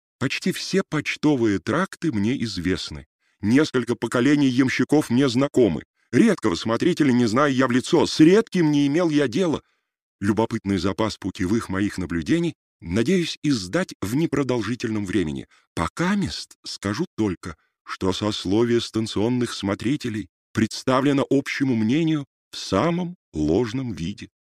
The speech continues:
Сии столь оклеветанные смотрители вообще суть люди мирные, от природы услужливые, склонные к общежитию, скромные в притязаниях на почести и не слишком сребролюбивые.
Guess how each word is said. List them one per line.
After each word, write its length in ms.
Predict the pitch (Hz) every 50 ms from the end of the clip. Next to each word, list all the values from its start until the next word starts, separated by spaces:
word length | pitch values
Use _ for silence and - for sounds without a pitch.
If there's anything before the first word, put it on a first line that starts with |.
| _ _ _ _ -
Сии 360 | - - 135 143 151 156 151
столь 320 | 123 - - - 147 135 - -
оклеветанные 920 | - 139 - - 107 107 120 139 117 127 156 151 - 120 110 107 107 107
смотрители 640 | 107 - - 117 120 - 156 170 175 - 185 170 156
вообще 340 | 156 165 147 - - 220
суть 380 | 208 - - 214 226 214 - -
люди 400 | 147 151 214 226 180 190 214 180 - _ _ _
мирные, 640 | 104 117 160 208 226 220 196 131 101 90 69 71 - _ _ _ _ _ _
от 200 | - 143 151 -
природы 480 | _ - 160 170 156 151 170 160 180 151
услужливые, 800 | - 170 156 - - 139 156 175 156 110 98 98 90 78 85 82
склонные 560 | - - - 120 127 165 180 180 170 170 170
к 100 | - -
общежитию, 680 | 180 123 - - - 180 135 139 185 170 - 123 110 95 - _ _ _
скромные 580 | - - - - 135 139 165 151 131 127 123 113
в 100 | - -
притязаниях 680 | - 123 113 127 131 101 131 127 131 127 120 110 - -
на 120 | 107 113
почести 540 | - - 139 170 165 - 135 - - - 120 - - _
и 80 | - 165
не 180 | 165 165 156 -
слишком 680 | - - - 95 101 170 - - - - 156 147 131 - _ _ _ _ _
сребролюбивые. 1080 | - - - 113 117 123 104 110 113 113 110 110 101 85 87 92 87 80 80 80 -